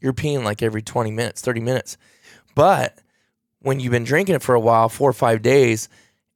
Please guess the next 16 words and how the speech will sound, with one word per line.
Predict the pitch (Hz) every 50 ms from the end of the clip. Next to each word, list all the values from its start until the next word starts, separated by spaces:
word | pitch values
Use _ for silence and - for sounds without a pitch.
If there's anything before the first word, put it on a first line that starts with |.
| _ _
that | 123 127 127
goes | 131 131 117
away | 110 104 113 131 131 120 120 -
because | - 127 117 143 135 117
your | 120
body | 107 117 123 123 123 120
acclimates | 113 117 120 - 131 117 117 110 104 - - -
to | - 117
what | 107 113 117 117
it's | 110 -
supposed | - - - 127 120 - -
to | 131
have | 120 120 123 123 123 117 - -
in | 135 127 123
its | 110 -
system, | - - - 127 131 - - - 101 64